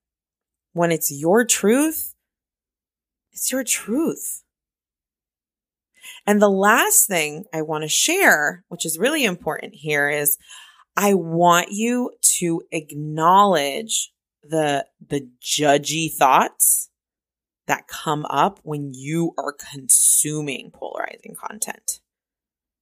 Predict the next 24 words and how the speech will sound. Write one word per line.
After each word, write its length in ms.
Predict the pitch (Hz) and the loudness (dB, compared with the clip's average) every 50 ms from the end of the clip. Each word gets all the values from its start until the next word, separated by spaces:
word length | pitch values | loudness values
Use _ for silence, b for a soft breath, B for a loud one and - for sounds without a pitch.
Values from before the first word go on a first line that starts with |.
| _ _ _ | _ _ _
So 160 | - - - | -12 -10 -10
kind 240 | - - 175 175 175 | -4 0 0 2 2
of 100 | 170 156 | 2 2
what 120 | 160 147 | 2 2
I 60 | 139 135 | 2 2
was 160 | 135 135 - | 2 0 -2
touching 400 | - - - 220 - - 185 160 | -2 -4 -6 -4 -4 -4 -2 -2
on 140 | 147 139 139 | -4 -4 -4
right 200 | 131 - - - | -6 -8 -8 -8
now. 460 | 151 165 196 208 196 151 - - - _ _ _ _ _ _ _ _ _ _ _ _ _ _ _ _ _ _ _ _ _ _ _ _ _ _ _ _ _ | -6 -4 2 4 4 4 4 0 -6 _ _ _ _ _ _ _ _ _ _ _ _ _ _ _ _ _ _ _ _ _ _ _ _ _ _ _ _ _
I 100 | 190 208 | 0 0
think 260 | 220 - 269 302 294 - | 0 0 -4 -4 -2 0
this 220 | 294 269 - - | 2 2 4 4
is, 380 | 214 185 175 170 170 - - - | 4 4 4 4 4 2 2 2
I 100 | - 185 | 0 0
think 220 | 185 - 247 247 247 | 0 0 -2 0 2
as 140 | 220 180 190 | 2 4 4
I've 220 | 165 156 147 143 | 2 2 0 -6
grown 340 | - 160 165 160 160 165 160 | -4 -2 0 2 2 0 0
my 140 | 160 147 147 | -2 -4 -4
business 600 | 147 151 151 147 - - 175 170 185 180 - - | -4 -6 0 0 0 2 2 0 2 2 0 0
and 140 | - 156 | 0 -2
I've 140 | 147 143 - | -4 -4 -6
created 680 | - - - 156 147 143 147 151 151 151 151 147 143 - | -10 -12 -8 -6 -4 -2 -2 0 0 0 0 -2 -4 -6